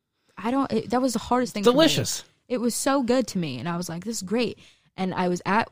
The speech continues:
Speaker 1: my old job one day, and I had, uh,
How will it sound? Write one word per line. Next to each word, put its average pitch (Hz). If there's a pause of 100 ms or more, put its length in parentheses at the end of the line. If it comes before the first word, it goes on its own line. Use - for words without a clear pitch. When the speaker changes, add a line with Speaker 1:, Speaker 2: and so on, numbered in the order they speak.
Speaker 1:
my 170 (160)
old 208
job 151
one 156
day, 156
and 175
I 170
had, 175
uh, 131